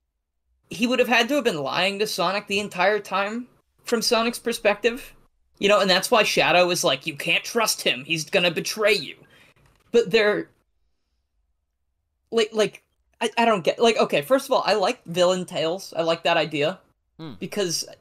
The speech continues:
Speaker 1: I think the way I phrased it was giving Sonic a villain that he not only has never fought before, but also doesn't want to fight. Like, he's never wanted it to come to this, is interesting.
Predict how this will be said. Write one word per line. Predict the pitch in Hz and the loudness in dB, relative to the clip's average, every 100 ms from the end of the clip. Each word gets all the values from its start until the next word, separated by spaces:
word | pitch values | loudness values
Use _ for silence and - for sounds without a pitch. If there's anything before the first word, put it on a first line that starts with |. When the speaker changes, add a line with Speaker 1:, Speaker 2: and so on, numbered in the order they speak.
| - | -8
Speaker 1:
I | 180 | -4
think | 202 233 | -4 -4
the | 196 | 0
way | 196 | 2
I | 170 | 2
phrased | - 160 156 | 0 -2 -2
it | 165 | -4
was | 160 147 - _ _ _ _ _ _ _ _ - | -6 -6 -14 _ _ _ _ _ _ _ _ -6
giving | 214 214 226 | 0 2 0
Sonic | - 190 180 190 190 | 0 0 2 0 -2
a | |
villain | 160 160 165 180 | 0 2 2 0
that | 143 147 | -2 -6
he | - 185 180 165 - _ _ _ _ _ _ - | -8 -8 -8 -10 -16 _ _ _ _ _ _ -8
not | 185 190 226 | -2 0 2
only | 214 196 | 0 -2
has | 175 156 | -4 -6
never | 147 156 170 165 | -2 -2 0 -4
fought | - 151 160 - | -2 0 0 -2
before, | 160 151 - 147 156 | -10 -8 -4 0 2
but | 170 170 | 2 0
also | 156 160 - 160 143 - | 0 0 0 -6 -6 -2
doesn't | 165 156 175 156 - | 0 0 -6 -12 -12
want | 131 131 - | -6 -6 -6
to | 208 | -10
fight. | 185 185 214 | -2 2 2
Like, | 175 | 0
he's | 196 165 | -6 -4
never | 165 147 156 165 | -2 0 0 0
wanted | 147 147 156 | 0 -2 -2
it | 156 | -6
to | - | -8
come | - 135 143 | -6 -4 -2
to | |
this, | 160 190 - - _ _ _ _ _ _ _ | 0 0 -4 -14 _ _ _ _ _ _ _
is | - 196 | -2 0
interesting. | 170 240 - 180 - | 2 0 -2 -10 -10